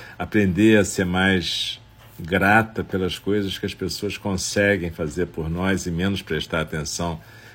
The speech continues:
naquilo que é vivido como machucado, ofensa.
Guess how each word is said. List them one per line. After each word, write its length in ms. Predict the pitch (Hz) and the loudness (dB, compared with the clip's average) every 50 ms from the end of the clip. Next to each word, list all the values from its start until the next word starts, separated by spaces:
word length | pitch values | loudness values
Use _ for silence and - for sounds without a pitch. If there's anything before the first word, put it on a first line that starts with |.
| - - | -12 -8
naquilo 360 | 82 80 80 - 95 87 85 | -6 -6 -4 -2 -2 -2 0
que 100 | - 85 | 0 -2
é 40 | 82 | 0
vivido 460 | 76 78 76 67 69 85 87 80 82 | 0 -2 -4 -4 -4 -4 -4 -4 -6
como 340 | - - 82 82 82 82 80 | -8 -8 -8 -6 -4 -4 -4
machucado, 880 | 78 80 80 78 - - - - - 80 87 87 85 76 67 71 71 | -2 -4 -4 -4 -6 -10 -12 -8 -2 0 0 0 0 -2 -4 -6 -8
ofensa. 560 | 76 78 - - 92 92 95 87 - - - | -8 -8 -8 -6 -4 -2 -2 -4 -6 -8 -12